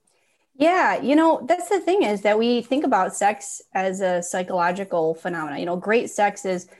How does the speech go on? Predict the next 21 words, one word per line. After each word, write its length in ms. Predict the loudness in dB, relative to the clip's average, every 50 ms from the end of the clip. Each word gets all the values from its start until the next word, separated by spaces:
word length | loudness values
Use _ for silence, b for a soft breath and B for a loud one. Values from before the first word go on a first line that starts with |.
| b b b
when 100 | -6 -4
you're 120 | -4 -2
with 160 | -2 -4 -4 -4
the 80 | -2
right 200 | -2 -2 -4 -4
person, 540 | -4 -4 -4 -4 -4 -6 -8 -6 -6 -6 -6
it's 140 | -8 -10 -8
the 100 | -4 -4
right 200 | -4 -4 -4 -6
mood, 520 | -6 -2 0 2 2 4 2 2 0 -4 B B B B B B B B
you 140 | -6 -4 -4
know, 160 | -2 -2 -2
you're 200 | -2 -2 -4 -6
feeling 380 | -6 -4 -6 -4 -2 -2 -4 -2
good. 320 | -2 -2 -2 -2 -2 -4 b b b b b b b b _ -2
But 340 | 0 0 0 0 -2 -6 -12 _ _ _ _
physiologically, 1120 | 0 0 2 2 2 2 2 2 2 2 0 -4 -4 -2 -2 -2 0 0 -2 -4 -6 _ _ _ _ _ _ -6
it's 200 | -6 -6 -6 -6
when 160 | -6 -6 -4 -4
your 140 | -4 -6
hormones 640 | -6 -6 -4 -4 -2 -2 -2 -2 -2 -4 -8 -10 -10